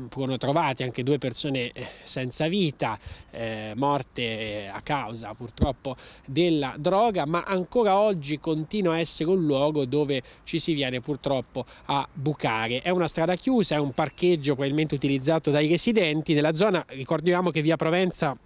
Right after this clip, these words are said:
si trova nel quartiere di, eh, Saione, è una strada che poi arriva qui senza sbocco, c'è la ferrovia accanto e guardate,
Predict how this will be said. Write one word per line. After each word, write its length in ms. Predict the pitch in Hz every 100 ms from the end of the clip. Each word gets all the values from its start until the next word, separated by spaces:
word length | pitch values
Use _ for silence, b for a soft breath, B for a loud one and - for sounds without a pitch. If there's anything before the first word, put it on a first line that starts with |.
| _ _ _ _ _ - -
si 140 | - 143
trova 220 | 165 160
nel 240 | 147 151 143
quartiere 520 | 165 143 196 170 151 B B B
di, 360 | 113 135 190 185
eh, 240 | - 151 156
Saione, 840 | - 214 208 175 165 202 254 202
è 60 | 143
una 160 | 147
strada 540 | 139 - 180 185 180 151
che 300 | - 160 147
poi 260 | 170 170 160
arriva 320 | 151 160 151
qui 160 | 202
senza 320 | 185 151 143 165
sbocco, 680 | 143 214 202 _ - 233 214 B B
c'è 140 | - 151
la 120 | 143
ferrovia 460 | 160 135 160 180
accanto 640 | 160 - 220 247 240 - 240
e 100 | 170
guardate, 680 | 208 220 170 151 147 208